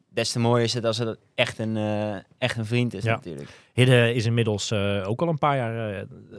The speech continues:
Speaker 2: net als jij, de, de, de Sittard op, of tenminste verhuisd naar Sittard natuurlijk. Eh, d-, d-, dus die, die partners die jullie zijn, die, die vrienden, die maatjes, dat is nog altijd, hè?
Speaker 1: Ja, zeker. En, eh, het mooie is ook dat we alles tegen elkaar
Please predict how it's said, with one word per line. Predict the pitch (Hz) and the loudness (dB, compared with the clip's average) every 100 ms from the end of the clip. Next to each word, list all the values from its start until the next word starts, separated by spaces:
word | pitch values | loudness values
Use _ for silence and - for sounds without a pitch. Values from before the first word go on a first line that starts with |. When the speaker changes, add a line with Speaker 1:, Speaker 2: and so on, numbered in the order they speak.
| 120 139 | -20 -4
Speaker 2:
net | 147 117 | -2 0
als | 110 | 2
jij, | 127 117 | 2 2
de, | 113 117 107 | 0 -2 -4
de, | 120 | -10
de | - | -6
Sittard | - 147 165 165 | -2 0 -2 -4
op, | 147 | -8
of | 135 143 135 - | -8 -10 -12 -2
tenminste | 131 131 - | 2 2 4
verhuisd | 131 143 | 2 4
naar | 127 | 2
Sittard | - 147 170 | 2 2 2
natuurlijk. | 156 151 170 202 - - - - _ _ _ | -4 -2 0 0 -4 -14 -20 -20 _ _ _
Eh, | 139 131 127 123 123 | 2 4 4 2 0
d-, | 131 131 | -4 -6
d-, | 135 131 | -4 2
dus | 131 - | 0 0
die, | 131 123 123 120 | -10 -2 -2 0
die | 117 - | 0 6
partners | 156 160 131 110 | 8 6 2 -2
die | 117 | 0
jullie | 117 110 | 0 0
zijn, | 98 113 143 151 | 0 0 0 0
die, | 117 | -2
die | 117 - | -4 -4
vrienden, | 147 143 131 | 2 2 2
die | 120 | 0
maatjes, | 127 139 147 - 110 | 4 6 4 2 -4
dat | 123 135 | -4 -4
is | 113 | -4
nog | 98 | -2
altijd, | 113 95 151 113 | -2 -2 -4 -6
hè? | - 214 _ | -10 -14 _
Speaker 1:
Ja, | - 135 139 | 4 6 6
zeker. | 131 135 143 135 | 4 2 4 4
En, | 120 120 120 | 4 0 -2
eh, | 117 117 117 120 117 | 0 0 0 0 -4
het | 110 127 | -6 0
mooie | 127 123 | 2 2
is | 117 | 2
ook | 120 | 0
dat | 120 117 | 0 0
we | 117 110 - _ - | 0 -2 -8 _ -2
alles | 117 117 - | 0 0 -2
tegen | 120 117 | -6 -4
elkaar | 117 113 113 110 | -2 0 0 -4